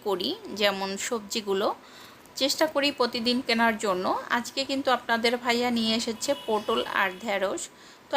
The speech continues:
আজকে এই দুইটা পদই কিন্তু আমি রান্না করব, আর রান্নাটাও কিন্তু আপনাদের সাথে শেয়ার করব। তো এখন দেখাচ্ছি অন্যান্য যে বাজারগুলো নিয়ে এসেছে। ইস্টামনির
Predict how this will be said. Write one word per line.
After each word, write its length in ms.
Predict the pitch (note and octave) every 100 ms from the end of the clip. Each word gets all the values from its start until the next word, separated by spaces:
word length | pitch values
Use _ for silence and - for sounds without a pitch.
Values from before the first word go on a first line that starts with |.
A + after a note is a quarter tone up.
| C4
আজকে 240 | B3+ - C#4+
এই 60 | C#4+ B3+
দুইটা 220 | C4+ C#4 C4+
পদই 220 | B3 B3 A#3+
কিন্তু 180 | B3+ B3+
আমি 120 | A3+ A3 G3+
রান্না 240 | G3+ G#3+ -
করব, 220 | G#3 F3 F#3+ - - - G#3
আর 100 | G3 G3+
রান্নাটাও 480 | G#3 G#3+ A#3 B3 B3 B3+
কিন্তু 220 | C4+ C4+ A#3
আপনাদের 340 | G#3+ A3 G#3+ A3+ B3
সাথে 200 | A3 A#3 -
শেয়ার 240 | A#3 G3 G3
করব। 220 | G3 F#3 F#3 B3 - - - -
তো 60 | C4 B3
এখন 200 | A3+ - C#4
দেখাচ্ছি 480 | C4+ C4+ C#4 - - E4 D#4+ - - A3+
অন্যান্য 320 | A3+ A#3 A3+ A3+ A3
যে 120 | G#3+ G#3+ G#3 G3+ - - - - - G#3+
বাজারগুলো 460 | G#3 G#3+ A3 A#3+ A#3
নিয়ে 140 | A3+ G#3
এসেছে। 280 | G3 G#3 - A4+ G#4
ইস্টামনির 520 | - A#3 A3+ A3+ A3+